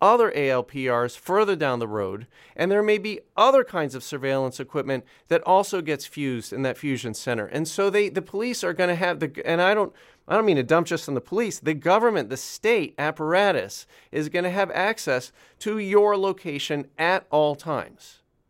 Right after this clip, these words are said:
That's the goal. And why? Why? What is, what is the rationale for this? Well, well, we used covid funds because, you know, you gotta social distance. Don't give me that.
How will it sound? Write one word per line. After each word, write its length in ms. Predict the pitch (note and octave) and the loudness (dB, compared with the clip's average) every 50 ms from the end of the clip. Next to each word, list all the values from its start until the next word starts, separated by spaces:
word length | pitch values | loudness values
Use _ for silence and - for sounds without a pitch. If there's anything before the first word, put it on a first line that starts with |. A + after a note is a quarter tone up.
| _ _ - | _ _ 0
That's 320 | D3+ E3+ G3+ A3 G#3+ - | 2 2 2 2 0 -4
the 120 | - A3+ A3+ | -6 -4 0
goal. 400 | A3 B3+ B3 G#3 A#2+ - - _ _ _ _ - _ _ _ - | 4 4 4 4 2 -2 -8 _ _ _ _ -20 _ _ _ -2
And 200 | D3+ D#3+ D3 C#3+ | -2 -2 0 2
why? 480 | C#3+ D3+ D#3 D#3+ F3 G3 A#3 B3+ B3 _ _ _ _ | 4 4 4 4 4 2 0 -2 -6 _ _ _ _
Why? 500 | A#2 A#2 C3+ D#3+ F#3 G3 F#3 D#3 A#2+ G#2 | -8 0 2 2 4 4 2 2 0 -4
What 260 | G#2 A#2+ D3+ G3 G#3 | -4 0 0 2 2
is, 240 | A3+ A3 F#3 - - - | 2 -2 -4 -8 -14 -14
what 260 | C#3 D3 F#3 A3 A#3 | -6 -2 0 2 2
is 140 | B3 A3+ G3 | 2 0 0
the 100 | G#3+ F#3 | 0 2
rationale 540 | F3+ F3+ F3+ E3+ E3+ - F3 F3 E3+ E3+ D#3+ | 2 2 2 0 -2 -4 -2 0 0 0 -2
for 120 | - D3+ | -2 -4
this? 240 | B2+ A#2 A2 - - | -4 -4 -4 -4 -2
Well, 340 | D3+ F#3 F#3+ F3+ F3 D#3+ - _ - _ _ _ _ _ _ _ _ _ _ _ _ _ _ _ _ _ _ _ _ _ _ _ _ _ _ - | 4 4 6 6 4 0 -4 _ -20 _ _ _ _ _ _ _ _ _ _ _ _ _ _ _ _ _ _ _ _ _ _ _ _ _ _ -2
well, 200 | E3+ G3+ A3+ A3 | 2 4 4 4
we 140 | G3+ G3+ G3+ | 4 2 -2
used 300 | F3+ F#3 G#3+ G3 D3+ - | -2 -4 -4 -6 -6 -8
covid 360 | - F3+ G3+ G#3+ G#3+ G3 D#3 | -8 -2 0 2 2 0 -2
funds 360 | - - D#3+ D3 C#3+ C#3 C3+ - | -2 -2 0 0 0 0 -2 -6
because, 400 | - C#3 - D3+ C#3+ C#3 B2+ D3+ | -10 -10 -6 -4 -4 -4 -2 -2
you 60 | F3 | 0
know, 120 | F#3 F3+ | 0 2
you 160 | F3 D#3+ D#3+ | 0 0 0
gotta 220 | D3 F3 F3 E3 D#3 | 2 2 2 2 0
social 400 | - - F3+ F3+ E3 - - C#3+ | -2 -2 -2 -2 -2 -2 -6 -6
distance. 500 | C3 D3+ D#3 D3+ - - C3+ B2 - - | -2 -2 -4 -4 -4 -6 -6 -8 -6 -2
Don't 260 | - - A#3 A3 - | 2 2 2 2 0
give 160 | - C3 A2+ | -2 -4 -4
me 120 | G2+ F#2 E2+ | -4 -6 -10
that. 360 | F2 D#2+ C2+ A1+ - _ | -12 -14 -14 -16 -20 _